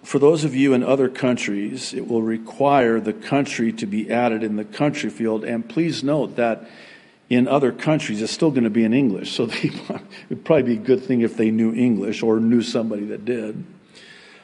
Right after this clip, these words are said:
Also, it's important to ensure the accuracy of the address because,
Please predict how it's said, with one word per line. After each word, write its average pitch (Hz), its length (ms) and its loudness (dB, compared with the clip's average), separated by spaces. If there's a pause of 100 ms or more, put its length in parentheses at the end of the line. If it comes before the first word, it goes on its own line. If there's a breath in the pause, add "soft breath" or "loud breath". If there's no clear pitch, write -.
(140 loud breath)
Also, 139 500 6
it's 135 140 -2
important 123 400 0
to 117 100 4
ensure 113 460 2
the 110 220 -2
accuracy 117 640 -2
of 101 120 -2
the 107 200 -10
address 113 500 -2
because, 113 560 -6